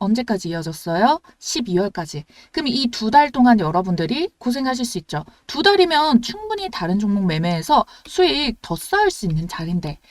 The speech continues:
자, 확인되시죠? 실전 매매에서 투입됐을 때 제가 수차례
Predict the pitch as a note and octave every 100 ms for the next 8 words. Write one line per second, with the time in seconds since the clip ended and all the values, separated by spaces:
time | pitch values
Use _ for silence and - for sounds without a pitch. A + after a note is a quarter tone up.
0 | - F3 B3 E4+ F#4 G3+ G#3 F#3+ D#3 A3
1 | - - - G4+ G#4+ A4+ A4 G4 D4+ C#4
2 | B3 B3 A#3+ E4+ G#4 _ - G#4+ - B3
3 | A#3 D#3+ - A3+ - - - - - D4
4 | D4+ C4+ A3+ - - _ - A#4 A4 G#4
5 | G#4